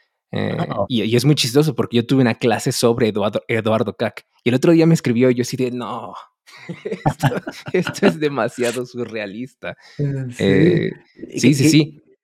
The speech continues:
Speaker 2: qué hicieron?
Speaker 1: Eh,
Speaker 2: O, o, bueno, estoy interrumpiendo un poco tu, tu
Speaker 1: No,
Speaker 2: hilo
Speaker 1: no, no,
Speaker 2: de,
Speaker 1: para
Speaker 2: de
Speaker 1: nada.
Speaker 2: pensamiento, pero me parece muy interesante también esto, o sea.
Speaker 1: Creo que podemos llegar allá. O sea, si
Speaker 2: Ah,
Speaker 1: quieren, para no,
Speaker 2: perfecto.
Speaker 1: no, no, no dar spoilers, em, Eduardo
Speaker 2: Sí, sí,
Speaker 1: Cax,
Speaker 2: sí.
Speaker 1: nada más, eh, introduciendo un paréntesis, es un bioartista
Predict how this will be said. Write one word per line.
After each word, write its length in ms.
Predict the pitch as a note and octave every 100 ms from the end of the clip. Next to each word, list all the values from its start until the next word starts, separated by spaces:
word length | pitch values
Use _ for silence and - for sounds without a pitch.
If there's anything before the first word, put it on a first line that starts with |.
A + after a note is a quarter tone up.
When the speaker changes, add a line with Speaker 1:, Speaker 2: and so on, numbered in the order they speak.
| -
Speaker 2:
qué 100 | D3
hicieron? 360 | D3 D#3 D3+
Speaker 1:
Eh, 40 | C3+
Speaker 2:
O, 260 | A#2 A#2+ -
o, 360 | F2+ A#2+ - -
bueno, 220 | C#3 D#3+
estoy 320 | E3+ F3+ F3 F3
interrumpiendo 360 | D#3+ C3 D3+
un 40 | D3
poco 260 | D3 D3+
tu, 140 | C#3+ A#2
tu 120 | - C#3
Speaker 1:
No, 60 |
Speaker 2:
hilo 60 | D#3+
Speaker 1:
no, 100 | E3
no, 80 | E3
Speaker 2:
de, 60 | -
Speaker 1:
para 140 | D3+
Speaker 2:
de 40 |
Speaker 1:
nada. 260 | D#3 E3 A2+
Speaker 2:
pensamiento, 440 | A2 A2+ A#2 B2
pero 220 | - G#2+ G#2 A2+
me 160 | A2+
parece 220 | - A2+ C#3
muy 100 | C#3
interesante 320 | B2 A2+ B2
también 200 | A2 A2+
esto, 260 | A2+ - -
o 40 |
sea. 200 | G#2+ - - -
Speaker 1:
Creo 120 | E3
que 80 | F#3
podemos 300 | D3+ D3 D3
llegar 220 | B2 A#2
allá. 240 | A2+ A#2 - -
O 80 | -
sea, 200 | G2+ F#2+
si 80 | -
Speaker 2:
Ah, 60 | A2
Speaker 1:
quieren, 140 | A2+
para 140 | G#2+ G#2
no, 40 | F#2+
Speaker 2:
perfecto. 140 | F2 G2
Speaker 1:
no, 140 | G2
no, 180 | F#2+ G2+
no 160 | G2 A2
dar 160 | A2
spoilers, 500 | A2 - B2 B2+ - - - - _ -
em, 520 | G2+ G2 G2 F#2+ G2 - _ _ _
Eduardo 280 | A#2 G#2+ G#2+
Speaker 2:
Sí, 60 | A2+
sí, 40 |
Speaker 1:
Cax, 180 | A2+ A2
Speaker 2:
sí. 40 | G#2+
Speaker 1:
nada 160 | F#2
más, 300 | G2 G2 - -
eh, 80 | G2
introduciendo 680 | G2 G2+ G2+ F#2 F2+ G2
un 60 | G2
paréntesis, 540 | G#2+ A#2 C#3 C3 D3 C#3+
es 160 | A2
un 80 | G#2
bioartista 680 | G2+ G2 F2+ - C#3 - E3